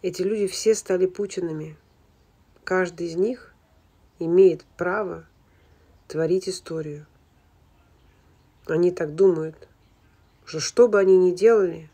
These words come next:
они и есть Путин. У них есть все полномочия делать, что хотите, что они хотят. Не было ни стыда, ни угрызений совести, ни страха, ни омерзения, ничего.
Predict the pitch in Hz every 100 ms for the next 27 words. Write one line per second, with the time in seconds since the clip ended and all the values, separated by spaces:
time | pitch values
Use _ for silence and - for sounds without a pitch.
0 | - 170 180 180 151 165 156 - 170 -
1 | 147 147 _ _ - - 170 160 - 156
2 | - - 190 175 165 165 165 185 226 -
3 | 165 170 160 180 196 175 - - 185 180
4 | - - 165 - _ _ _ _ - _
5 | _ - - - 180 170 160 156 - 170
6 | - _ _ _ _ _ _ _ _ _
7 | _ _ _ _ _ _ _ - 196 190
8 | 175 170 196 240 - 214 185 175 170 170
9 | 165 175 202 196 208 202 214 214 208 -
10 | 165 156 151 - - 156 165 160 190 214
11 | 196 - - 175 165 - 175 180 190 196
12 | 190 180 160 165 165 160 165 208 233 -
13 | 220 196 180 156